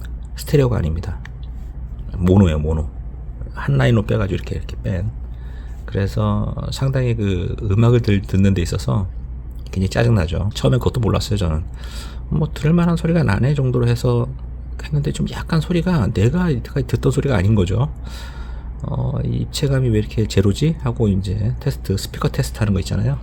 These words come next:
그렇게 테스트해서 레프트 라이트 테스트를 해보니까 레프트 라이트가 띵띵, 원래 이렇게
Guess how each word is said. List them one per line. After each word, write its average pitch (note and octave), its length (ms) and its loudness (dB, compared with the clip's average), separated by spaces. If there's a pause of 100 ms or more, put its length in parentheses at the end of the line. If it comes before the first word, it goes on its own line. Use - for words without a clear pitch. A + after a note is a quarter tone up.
(580)
그렇게 G2+ 400 -2
테스트해서 G#2 440 -2
레프트 - 280 0
라이트 G#2 240 4
테스트를 A#2+ 340 0
해보니까 A2+ 500 0 (1160)
레프트 A2+ 460 2
라이트가 G#2+ 540 2 (220)
띵띵, C3 880 0
원래 F#2+ 120 8
이렇게 D2+ 300 0